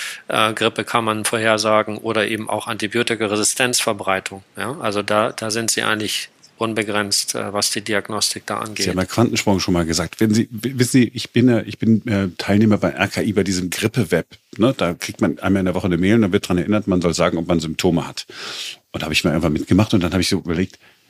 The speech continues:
Speaker 2: im Moment mal, ist das jetzt eigentlich der Weg festzustellen, ob wir jetzt in einer Grippewelle sind, äh, oder nicht? Hab beim R K I angerufen und sagen sie, „Ja, genau so, äh, machen wir das. Und wir gucken, ob, welche Meldung es von den Ärzten gibt.“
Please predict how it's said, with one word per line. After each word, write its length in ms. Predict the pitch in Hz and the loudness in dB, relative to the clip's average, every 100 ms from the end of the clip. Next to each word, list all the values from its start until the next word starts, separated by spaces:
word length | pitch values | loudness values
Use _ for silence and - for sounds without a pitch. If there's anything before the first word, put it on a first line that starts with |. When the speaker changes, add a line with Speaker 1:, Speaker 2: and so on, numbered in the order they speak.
| _ - | _ -2
Speaker 2:
im 80 | |
Moment 260 | 87 80 78 | 2 2 2
mal, 120 | 82 | 0
ist 280 | - 87 - | -2 -4 0
das 140 | - | 2
jetzt 160 | - - | 2 2
eigentlich 340 | 92 82 - | -2 -2 -4
der 260 | - 80 - | -2 -2 0
Weg 240 | 85 107 | 2 2
festzustellen, 800 | - 98 101 127 - 110 107 107 | 0 -2 0 0 2 4 4 4
ob 140 | - - - | 0 -8 -6
wir 320 | 95 92 90 | 0 4 4
jetzt 420 | 82 85 85 - - | 4 2 2 0 2
in 180 | 90 | 0
einer 160 | 78 76 78 - _ - | -2 -6 -10 -18 _ -10
Grippewelle 600 | - 90 - 123 127 131 | -4 -2 2 2 2 2
sind, 520 | 123 139 143 - - _ - | 2 2 2 -2 -6 _ -4
äh, 200 | 101 87 | -2 -2
oder 240 | 87 76 | -2 0
nicht? 240 | 98 - | 0 -2
Hab 80 | 113 | -2
beim 160 | 101 92 | 0 0
R 100 | 90 | 0
K 120 | - | 0
I 180 | 95 101 | 2 2
angerufen 340 | 110 113 117 | 2 0 0
und 60 | 117 | 2
sagen 140 | 120 | 2
sie, 140 | 127 147 | -2 0
„Ja, 340 | 202 117 135 - - - - - | 4 4 2 -2 -16 -18 -18 0
genau 320 | 143 131 151 | 4 4 4
so, 340 | 139 131 104 | 6 4 6
äh, 120 | 117 | 4
machen 200 | 117 104 | 2 2
wir 100 | 101 | 2
das. 260 | 76 76 - | 0 -2 -2
Und 420 | - 139 - 123 | 4 4 2 -2
wir 80 | 123 | -2
gucken, 480 | - 131 127 123 110 | 0 0 4 4 6
ob, 220 | 113 107 | 2 4
welche 180 | 110 107 | 4 6
Meldung 300 | 98 101 95 | 4 4 4
es 100 | 95 | 2
von 140 | 104 | 2
den 100 | 87 | 2
Ärzten 380 | 76 82 - 76 | 0 -2 -2 -2
gibt.“ 260 | 76 - | -6 -10